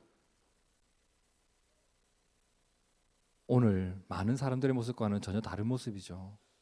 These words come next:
바울은 이렇게 주님의 죽으심을 본받고 싶어 했습니다. 우리가 무엇을 본받고 살아갈까요, 여러분?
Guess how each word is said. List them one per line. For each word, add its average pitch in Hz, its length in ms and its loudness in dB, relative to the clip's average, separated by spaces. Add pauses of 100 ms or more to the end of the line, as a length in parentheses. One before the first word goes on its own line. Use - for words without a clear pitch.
(2750)
바울은 127 280 10
이렇게 131 420 6
주님의 143 420 4
죽으심을 110 720 2 (340)
본받고 123 600 4
싶어 - 260 -4
했습니다. 85 500 -6 (2500)
우리가 185 240 8
무엇을 131 460 10
본받고 214 540 6
살아갈까요, 190 560 6
여러분? 82 380 2